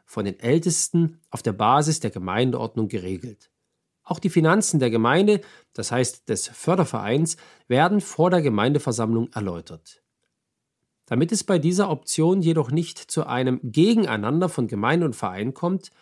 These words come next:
sollte die Gemeindeordnung regeln, dass der Vorstand des Vereins schwerpunktmäßig von den Ältesten der Gemeinde gebildet wird.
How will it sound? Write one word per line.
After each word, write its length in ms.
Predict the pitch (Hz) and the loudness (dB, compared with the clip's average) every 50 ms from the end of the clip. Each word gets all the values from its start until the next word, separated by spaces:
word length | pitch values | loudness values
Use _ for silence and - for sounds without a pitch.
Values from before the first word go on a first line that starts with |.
| _ _ - - - _ - | _ _ -20 -20 -20 _ -8
sollte 360 | - - 160 185 170 185 160 | 2 2 4 4 4 2 0
die 140 | 143 135 120 | 0 0 2
Gemeindeordnung 600 | 117 110 110 123 156 160 160 156 151 - 156 135 | 2 4 4 4 4 4 2 0 0 0 0 0
regeln, 600 | 113 98 110 127 143 147 165 165 160 160 156 160 - _ _ _ | 0 2 2 2 2 4 4 4 4 2 0 -2 -8 _ _ _
dass 160 | - 123 113 - | -6 -6 -4 -2
der 100 | 123 - | -4 -6
Vorstand 720 | - - 127 143 175 165 - - 180 165 156 - - 139 | -4 -2 2 2 2 2 2 0 0 0 0 -4 -4 -4
des 120 | 117 - | -4 -4
Vereins 580 | - - 98 - 113 127 156 170 175 - - - | -4 -8 -6 -4 -2 0 0 0 0 -2 -8 -12
schwerpunktmäßig 1200 | - - - 139 147 180 214 214 - 180 170 156 165 - 113 107 113 123 120 - 165 160 - - - - - - _ | -14 -4 0 2 4 4 4 2 2 2 2 2 2 0 0 0 2 0 0 0 -2 -2 -2 -8 -18 -20 -20 -20 _
von 160 | - - 135 | -2 0 2
den 180 | 117 113 - - | 2 2 0 -2
Ältesten 540 | - 117 131 147 - 165 143 - - - 127 | -2 0 0 2 2 0 0 0 -2 -2 -2
der 120 | 110 98 | -2 -2
Gemeinde 480 | 95 92 90 90 95 110 120 113 120 117 | -4 -4 -4 -2 0 0 0 0 0 -2
gebildet 600 | - 117 - 127 135 147 156 147 131 - - 95 | -2 -2 2 4 4 6 6 4 2 0 -2 -10
wird. 380 | 87 80 - _ - - _ | -12 -12 -12 _ -20 -20 _